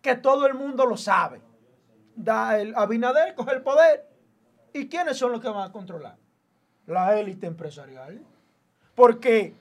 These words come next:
recuérdense que Danilo Medina, quien lo apió del poder aparte del pueblo,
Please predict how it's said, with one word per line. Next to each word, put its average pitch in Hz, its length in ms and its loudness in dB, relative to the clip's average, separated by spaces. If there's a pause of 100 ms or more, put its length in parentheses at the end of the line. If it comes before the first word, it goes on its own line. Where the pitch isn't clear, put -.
(180)
recuérdense 226 760 2
que 220 160 -2
Danilo 208 480 -2
Medina, 185 540 -10 (640)
quien 226 260 -2
lo 220 100 2
apió 214 320 -2
del 214 180 -2
poder 190 360 -6
aparte 185 440 -2
del 170 160 -6
pueblo, 170 520 -8